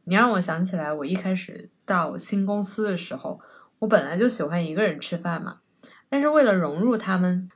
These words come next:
就要问他们平时去哪里吃啊，都吃些啥呀。我感觉啊，他们在当时其实已经形成了一些小团队了，就是已经习惯了大家的午饭的饭伴是谁了，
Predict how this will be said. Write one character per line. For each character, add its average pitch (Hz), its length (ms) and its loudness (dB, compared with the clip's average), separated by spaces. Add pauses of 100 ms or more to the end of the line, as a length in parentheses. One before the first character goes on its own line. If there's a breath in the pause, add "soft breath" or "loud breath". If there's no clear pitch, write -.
(120)
就 285 100 6
要 269 120 10
问 262 200 6
他 220 140 2
们 202 180 0
平 185 200 0
时 208 100 2
去 247 140 -2
哪 175 180 0
里 175 140 -2
吃 220 300 -2
啊， 214 280 2
都 226 140 -4
吃 247 220 -2
些 269 180 2
啥 - 280 -6
呀。 185 340 -2 (1120)
我 277 260 6
感 190 360 4
觉 - 200 -6
啊， 175 260 4
他 269 160 -4
们 311 140 -2
在 311 160 6
当 330 200 0
时 226 200 0
其 185 180 0
实 202 80 2
已 220 140 2
经 214 180 0
形 196 340 0
成 233 220 0
了 190 100 0
一 220 60 2
些 240 160 -2
小 170 240 -6
团 - 320 -12
队 330 240 2
了， 180 220 0
就 277 180 0
是 247 280 0
已 - 360 -20
经 277 160 2
习 175 260 -2
惯 285 220 8
了 220 60 2
大 214 160 2
家 202 160 2
的 180 160 0
午 147 240 -4
饭 262 240 2
的 180 100 0
饭 254 260 0
伴 170 300 2
是 202 180 -2
谁 180 260 -2
了， 147 240 -2